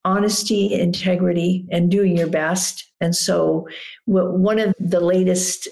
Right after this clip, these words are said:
organizations that we've funded is to promote peace. And there's a little piece about it on the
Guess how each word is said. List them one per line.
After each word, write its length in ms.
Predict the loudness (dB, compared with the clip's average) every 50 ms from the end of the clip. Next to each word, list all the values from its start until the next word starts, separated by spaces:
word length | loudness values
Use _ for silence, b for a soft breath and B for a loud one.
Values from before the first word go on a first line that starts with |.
| -4 -2
organizations 800 | 0 2 4 4 2 2 2 2 0 0 0 0 -2 -2 -2 -2
that 260 | -2 -4 -4 -2 -2
we've 420 | -2 0 0 0 -2 -4 -8 -14 B B B B B B B B B B
funded 760 | -14 -10 -4 0 2 2 2 4 4 4 2 2 0 -2 -6 -8 -4
is 520 | -2 0 0 0 -2 -2 -2 -2 -4 -4 -4
to 260 | -2 0 2 2 0
promote 400 | 0 0 0 2 2 2 0 -2
peace. 880 | -4 -8 -10 -8 -6 -4 -4 -2 -4 -6 -6 -6 -6 -4 -4 -6 -8 -10 -14 _ _ -4
And 480 | -2 -2 0 0 0 0 -2 -2 -2 -2
there's 240 | 0 0 2 2 2
a 60 | 2
little 180 | 2 2 2 0
piece 340 | -2 -2 -2 -2 0 0 -2
about 340 | -4 -4 -2 -2 -2 -2 -2
it 120 | -2 -2
on 140 | -4 -2 -2
the 120 | -4 -4